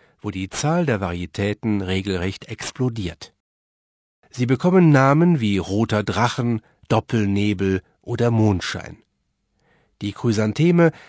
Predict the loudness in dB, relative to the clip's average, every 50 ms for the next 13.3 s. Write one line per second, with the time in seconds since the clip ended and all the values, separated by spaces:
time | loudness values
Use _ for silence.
0 | -20 _ 0 0 0 2 0 2 2 2 4 4 2 2 2 2 2 2 4 4
1 | 4 2 0 -2 -2 -2 0 0 0 -2 -6 -8 -12 -12 -14 -14 -14 _ _ _
2 | _ _ _ _ _ _ _ _ _ _ _ -2 0 2 4 2 2 2 2 2
3 | 2 2 2 2 0 -2 -2 -4 -4 -2 -8 -10 -4 -2 0 0 0 0 -2 -4
4 | -4 -2 -2 -2 -4 -4 -4 -8 -6 -4 -2 -2 -2 -4 -6 -6 -6 -4 -2 -2
5 | -2 -4 -4 -6 -6 -4 -2 -2 -2 -2 0 0 0 0 0 0 -2 -4 -4 -4
6 | -8 -10 _ _ -20 -20 -20 _ _ _ -2 0 0 0 -2 -2 -2 0 0 0
7 | 0 -2 -8 -10 -12 -10 -12 -12 -12 -12 -14 -14 -14 _ -20 _ _ _ _ _
8 | _ _ _ _ _ _ _ _ _ _ _ 0 2 2 2 2 2 2 2 2
9 | 4 _ 4 4 4 4 2 0 -2 _ -2 -2 -2 0 2 2 0 0 2 2
10 | 2 2 2 2 0 -2 0 0 0 0 0 0 0 -2 -2 -2 -2 -2 0 0
11 | -2 0 0 -2 -2 -2 -4 -4 -4 -6 -6 -6 -10 -8 -6 -6 -4 -4 -4 -6
12 | -8 -16 _ -12 -8 -6 -4 -2 -2 -2 -2 -2 -2 -4 -6 -6 -6 -6 -6 -6
13 | -8 -10 -12 _ _